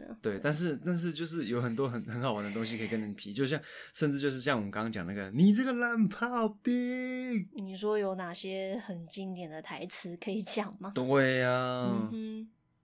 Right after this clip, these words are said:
Speaker 2: OK，好啦。
Speaker 1: 唉。
Speaker 2: 就是这个就是我们过年跟我们儿时的一些，就是怎么讲，电视机儿童的回忆啊。
Speaker 1: <laughs> 对，电视儿童现在是什么智慧，智慧型手机儿童。
Speaker 2: 哦，对啊。
Speaker 1: Smartphone 儿童。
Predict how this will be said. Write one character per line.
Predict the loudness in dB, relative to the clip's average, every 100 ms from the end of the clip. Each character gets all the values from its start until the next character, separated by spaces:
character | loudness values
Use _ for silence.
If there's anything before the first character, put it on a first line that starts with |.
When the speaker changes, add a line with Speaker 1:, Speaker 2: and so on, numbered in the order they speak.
| 0
Speaker 2:
OK， | 0 2 2
好 | 4
啦。 | 2 2
Speaker 1:
唉。 | 0 -2 -10 -18 _ _
Speaker 2:
就 | -4
是 | 0 2
这 | 2
个 | 6
就 | 8 8
是 | 4
我 | 2
们 | 2 -2
过 | 8 12 12
年 | 8 0
跟 | -2
我 | 0
们 | -2 -4
儿 | -2 0
时 | 0 -2
的 | -6 -4
一 | -2
些， | -2 -2 -2 -2
就 | -4
是 | -6 -8
怎 | -6
么 | -6
讲， | -6 -6 -12 -20 6
电 | 10 10
视 | 8 4
机 | 4 4
儿 | 4
童 | 2 0
的 | -2
回 | -2 0
忆 | 2 4 8
啊。 | 8 10
Speaker 1:
<laughs> | 8 6 4
对， | 4 6 2 2 -6 -4 -4 -2 0
电 | 4 4
视 | 4 10
儿 | 10
童 | 10 4
现 | 4
在 | 4
是 | 4
什 | 2
么 | 2 2
智 | 2 2
慧， | 4 2 0 -8 _ _ _ _ _
智 | -2 2
慧 | 4 4
型 | 4 0
手 | -2
机 | -2 -4 -6
儿 | -6
童。 | -8 -12 -16 _ _ -12
Speaker 2:
哦， | -8 -6 -4
对 | -4 -4
啊。 | -2
Speaker 1:
Smartphone | -2 0 2 2 0 -2 -2
儿 | -4 -12
童。 | -12 -14